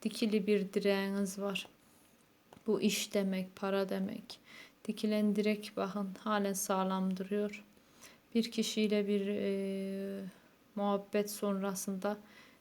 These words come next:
ikinci bir durum sizin için, ikinci, ikinci bir kapı açılacak diyeyim ya.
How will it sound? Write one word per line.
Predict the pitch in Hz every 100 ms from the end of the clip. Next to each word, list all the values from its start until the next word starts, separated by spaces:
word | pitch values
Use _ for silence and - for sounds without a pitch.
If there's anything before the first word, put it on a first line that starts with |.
| _ -
ikinci | - 240 226 226 233
bir | 226 208 -
durum | 208 208 214 196 - - - _ _ _ _ _
sizin | - 226 208 208
için, | 202 202
ikinci, | 196 - 220
ikinci | 220 - 269 254
bir | 233
kapı | - 214 214
açılacak | 196 185 - - - 180 -
diyeyim | 190 190
ya. | 208